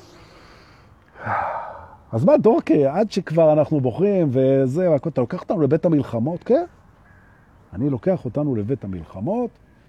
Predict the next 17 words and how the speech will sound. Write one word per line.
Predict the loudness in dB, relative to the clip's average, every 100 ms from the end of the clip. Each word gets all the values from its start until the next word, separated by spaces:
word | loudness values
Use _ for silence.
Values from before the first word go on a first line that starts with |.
| _ -20 _ _ _
כי | -4 -2
יש | 0
משהו | 0 0 0 -2
בבית | 0 -2
המלחמות | -2 -4 -4 -4 -2
שהיום | 0 0 0
אנחנו | -2 -6 -10
צריכים | -12 -14 -12 -12
ללמוד, | -12 -12 -12 -12 -16 -20 -20 -20 -20 -20 -20 -20 -20 _ -20 _ -20 _
ואנחנו | -8 -2 -2 0 2
מגיעים | 2 4 4
לבית | 2 2 0
המלחמות, | -2 -4 -4 -6 -4 -4 -8 -16 -20 -20 -20 -20 -14
ומתיישבים | -10 -8 -8 -6 0 2 2 0 -4 -10 -8
על | -8
ספסל | -8 -8 -8 0 4 6
ממתכת, | 4 2 0 -2 4 6 4 0 -4